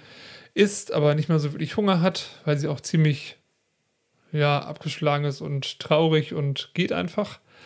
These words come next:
Dann sehen wir Carla, wie sie unter dem Tisch hochkommt, mit ziemlich durchgewuschelten Haaren, sitzt mit Turk an einem Tisch.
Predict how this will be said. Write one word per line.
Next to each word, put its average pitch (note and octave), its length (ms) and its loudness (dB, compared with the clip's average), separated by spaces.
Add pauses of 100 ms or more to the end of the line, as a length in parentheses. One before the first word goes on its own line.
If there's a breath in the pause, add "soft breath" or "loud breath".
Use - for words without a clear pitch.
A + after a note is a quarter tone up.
(340 loud breath)
Dann D3+ 140 0
sehen C#3+ 180 2
wir C#3+ 140 -2
Carla, D#3 480 2
wie D3 80 0
sie C#3+ 140 2
unter C#3 180 2
dem C#3 180 4
Tisch - 300 2
hochkommt, C#3 720 0
mit - 120 -20
ziemlich C#3+ 220 -2
durchgewuschelten D3+ 720 -6
Haaren, C#3 200 2
sitzt - 360 -6
mit D3 140 -2
Turk F3 260 -2
an C#3+ 120 -2
einem D3+ 180 0
Tisch. - 300 0